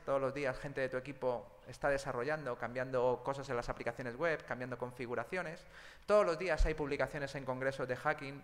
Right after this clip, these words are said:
donde se publican nuevas herramientas, nuevas técnicas,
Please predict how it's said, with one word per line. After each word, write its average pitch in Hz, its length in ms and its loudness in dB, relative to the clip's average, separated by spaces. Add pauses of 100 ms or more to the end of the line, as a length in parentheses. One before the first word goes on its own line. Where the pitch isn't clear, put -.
donde 131 200 -8
se - 220 -6
publican 127 460 -4
nuevas 139 260 0
herramientas, 147 680 2
nuevas 127 280 0
técnicas, 151 540 0